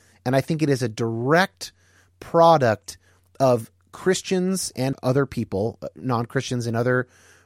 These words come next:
traditions, applying the concepts within the text to our current situation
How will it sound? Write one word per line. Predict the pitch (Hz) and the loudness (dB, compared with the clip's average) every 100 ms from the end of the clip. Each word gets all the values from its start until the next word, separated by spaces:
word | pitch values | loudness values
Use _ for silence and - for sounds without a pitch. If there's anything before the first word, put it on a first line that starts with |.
| _ _ - | _ _ -4
traditions, | 180 151 - 120 135 - _ _ | -2 -2 -2 -6 -6 -12 _ _
applying | - 135 - - 165 185 202 190 175 175 165 _ _ - | -4 -4 -4 -2 0 2 0 -2 -2 -4 -8 _ _ -16
the | 123 135 | -6 -6
concepts | - - 165 170 170 165 147 - | -6 -4 0 0 0 0 0 -2
within | 123 - 151 156 | -4 -4 -2 0
the | 147 | -2
text | - 143 147 - - - _ - | 0 0 0 -4 -16 -20 _ -8
to | - 143 | 0 4
our | 120 | 2
current | - - 160 151 - | 2 -4 -2 -2 -4
situation | 143 - 131 131 143 147 | -8 -2 -2 -2 -4 -6